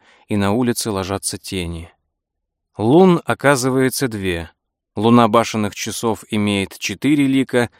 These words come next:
смотрящих в четыре стороны ночи над мрачноватым чёрным зданием суда, и настоящая луна, восходящая в ванильной белизне с тёмного востока.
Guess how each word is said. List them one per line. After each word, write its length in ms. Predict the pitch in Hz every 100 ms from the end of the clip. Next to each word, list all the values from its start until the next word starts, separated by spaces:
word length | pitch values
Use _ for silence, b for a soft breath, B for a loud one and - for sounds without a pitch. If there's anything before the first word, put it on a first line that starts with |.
| b
смотрящих 760 | - 113 117 117 117 - 107 -
в 40 |
четыре 340 | - 110 117 107
стороны 440 | - 117 110 107
ночи 480 | 104 101 - 127 120 b b b
над 200 | - 101
мрачноватым 680 | 107 107 - 110 113 117 107
чёрным 480 | 98 - 110 104 101
зданием 440 | 95 104 98 98 92
суда, 460 | - 95 90 82 - _ _ _ _ _ _
и 80 | 127
настоящая 840 | 151 135 - 107 131 143 - 131
луна, 440 | 120 120 117 110 101 _ _ -
восходящая 760 | 107 - 127 131 156 - 139
в 80 | 110
ванильной 540 | 107 113 135 147 127 113
белизне 540 | 110 104 95 110 135
с 140 | -
тёмного 460 | - 120 120 110 104
востока. 640 | 101 - 104 90 - 80